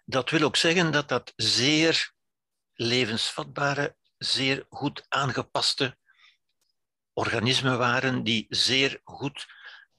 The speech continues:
konden overleven, zou ik zeggen. En u weet waarschijnlijk, de meeste mensen weten nu wel, dat ze eigenlijk maar verdwenen zijn doordat er dat schitterende ongeluk is gebeurd, die, die, die meteoorinslag,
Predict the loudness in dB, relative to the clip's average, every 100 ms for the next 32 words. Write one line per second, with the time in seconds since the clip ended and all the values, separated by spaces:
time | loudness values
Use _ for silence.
0 | _ -2 0 2 2 0 0 2 2 2
1 | -2 -2 -4 -4 -4 -4 -6 -4 -4 -4
2 | -2 -2 -2 -2 -2 0 -2 -4 -10 -20
3 | _ _ _ _ _ _ -10 -10 -8 -6
4 | -4 -4 -4 -4 -6 -6 -4 -6 -8 _
5 | _ _ _ _ _ _ _ -16 -14 -12
6 | -14 -12 -6 -2 0 0 0 0 0 0
7 | 0 0 -2 -4 -2 0 0 -2 -2 -2
8 | -2 -4 -10 -14 -12 -4 -4 -2 -2 -2
9 | -2 -2 -2 0 -2 -2 -2 -2 0 -2
10 | -2 -2 -2 -4 -4 -8 -6 -6 -4 -4
11 | -4 -6 -6 -6 -6 -6 -6 _ _ -12
12 | -8 -6 -6 -2 0 0 -2 -4 -4 -2
13 | -2 -2 -2 -4